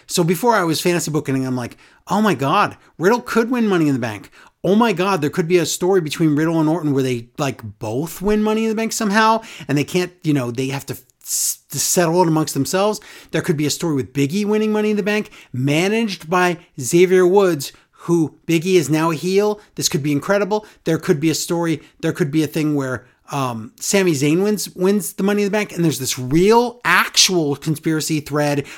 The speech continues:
running through the year as he tries to cash in and these things happen, and as he tries to tie it all together, then in the end, he fails. There's, um, and it was Kevin Owens the whole time.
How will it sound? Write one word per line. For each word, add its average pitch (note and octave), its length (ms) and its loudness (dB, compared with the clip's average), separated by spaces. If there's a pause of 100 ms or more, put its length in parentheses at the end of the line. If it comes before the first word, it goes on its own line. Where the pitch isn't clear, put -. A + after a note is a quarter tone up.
(120)
running E3 260 2
through D#3+ 180 -4
the D3 80 0
year D3+ 560 2
as D#3 200 0
he G3 100 -6
tries F#3 260 -2
to - 80 -10
cash F3 260 0
in F3+ 80 0
and E3 100 2
these C#3 220 0
things F3 380 0
happen, G3+ 420 -4 (240)
and D3+ 100 0
as D#3+ 120 2
he D3+ 100 -4
tries E3 260 0
to D#3 100 -4
tie D#3 260 2
it C#3+ 160 -8
all D#3 260 2
together, E3+ 600 0 (220)
then E3+ 140 0
in E3+ 60 2
the D#3 160 4
end, D3+ 200 0
he D#3 120 -8
fails. F#3 380 -2 (260)
There's, F#3+ 280 2 (340)
um, D#3+ 200 -4
and E3 120 0
it - 20 2
was D3 140 -2
Kevin E3+ 240 2
Owens F3 180 0
the D3 80 -2
whole D#3 140 -4
time. F#3 260 -2